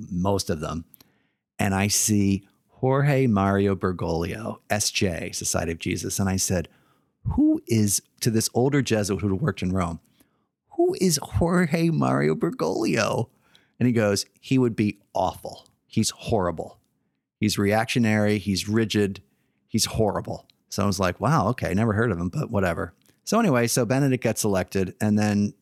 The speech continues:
a couple years later, you know, in twenty thirteen, by the way, this, we're, we're speaking on the anniversary of the day that Benedict resigned. And twenty thirteen, I'm in a T V studio,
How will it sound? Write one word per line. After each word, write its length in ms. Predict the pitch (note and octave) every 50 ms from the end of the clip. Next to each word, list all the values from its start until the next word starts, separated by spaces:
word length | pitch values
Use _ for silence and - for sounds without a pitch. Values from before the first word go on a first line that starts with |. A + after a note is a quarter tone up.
| _
a 20 | -
couple 240 | - B2 - A#2+ A2+
years 220 | G#2+ A2+ A#2 C3
later, 360 | F3 F#3 D#3+ A#2+ A#2 A2 A2
you 140 | G#2+ - A2
know, 140 | G#2 G2 G2+
in 80 | G2
twenty 220 | - - G2+ G2 F#2+
thirteen, 420 | - - F#2 - - - A#2+ G#2+
by 100 | G#2+ B2
the 80 | B2 B2
way, 100 | A#2+ A2+
this, 220 | A2 B2 - -
we're, 160 | G#2+ G#2+ G#2+
we're 140 | G#2 A2+ A2
speaking 280 | - - C#3 B2+ A#2 G#2+
on 100 | G2+ G2+
the 100 | G2+ G2
anniversary 440 | F#2+ F#2+ F2+ F#2+ F#2 - - F#2 F2
of 80 | F2 F#2
the 80 | F2+
day 180 | E2 - F2+ F2
that 160 | F2 F2+ -
Benedict 360 | F2+ F2 F2 F2 F2 F2 - -
resigned. 500 | F#2 F2+ F#2 F2 E2+ E2 E2 E2+ - - _ _ _ _ _ _ - _ _ _ _ _ _ _ _ _
And 440 | - A2 A2+ A2+ A2 A2 A2 A2 G2+ - - _ _ _ _ _ _ _ _ _
twenty 240 | - - B2 B2 B2
thirteen, 580 | - C3 B2 - - D3+ D3+ D3 B2+ A#2+ A#2+ - _ _ _ _ _ _ _ _ _
I'm 220 | - G#2+ A2 A2 A#2+
in 120 | A#2+ B2
a 60 | B2
T 300 | A#2 - - - D3 C3+
V 160 | B2 C#3 C#3+ C3
studio, 640 | - - A#2 G2+ G#2 G2 F#2 F2 F2+ G2 G#2 A#2+